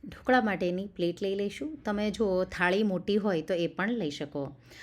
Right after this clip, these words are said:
ઢોકળિયાની પ્લેટ મેં લીધી છે અને થોડા તેલથી આ રીતે ગ્રીસ કરી લઈશું. તો બે પ્લેટને તમારે ગ્રીસ કરવાની છે. બે પ્લેટ જેટલા ઢોકળા તમારા થશે.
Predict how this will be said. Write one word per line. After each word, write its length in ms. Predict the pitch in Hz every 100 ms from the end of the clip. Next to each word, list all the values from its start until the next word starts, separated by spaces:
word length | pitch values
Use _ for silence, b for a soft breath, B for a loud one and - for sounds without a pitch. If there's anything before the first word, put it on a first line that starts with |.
| B
ઢોકળિયાની 520 | 202 208 240 240 226
પ્લેટ 320 | 226 202 202
મેં 120 | 226
લીધી 260 | 220 214 226
છે 140 | 226
અને 180 | 233 185
થોડા 320 | 170 214 226
તેલથી 460 | 226 165 165 - 220
આ 120 | 175
રીતે 380 | 165 160 220 226
ગ્રીસ 280 | 165 165 151
કરી 220 | 147 147
લઈશું. 340 | 156 156 185
તો 100 | 180
બે 300 | 190 156 208
પ્લેટને 500 | 247 214 190 190 208
તમારે 420 | 220 180 160 165 226
ગ્રીસ 380 | 185 156 139
કરવાની 420 | - 135 147 156 156
છે. 120 | 156
બે 220 | 160 202
પ્લેટ 300 | 233 202 175
જેટલા 560 | 170 160 - - 196 208
ઢોકળા 340 | 185 160 165
તમારા 400 | 175 143 143 180 202
થશે. 400 | 143 135 -